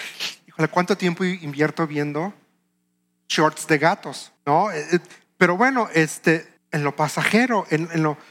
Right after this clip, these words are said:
y el, y el Señor traía esto cuando estaba repasando estos versículos,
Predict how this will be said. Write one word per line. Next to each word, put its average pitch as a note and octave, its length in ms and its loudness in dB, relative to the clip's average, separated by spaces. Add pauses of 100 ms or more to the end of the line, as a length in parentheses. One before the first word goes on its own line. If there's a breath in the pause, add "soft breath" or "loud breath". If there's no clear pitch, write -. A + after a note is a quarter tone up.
(120)
y E3 80 4
el, F#3+ 100 2
y E3 60 4
el F#3 100 4
Señor G3+ 320 0
traía F#3 400 4
esto D#3+ 400 -2 (320)
cuando C#3 160 -4
estaba E3+ 220 2
repasando D3+ 420 -2
estos D3+ 160 -6
versículos, C#3 680 -4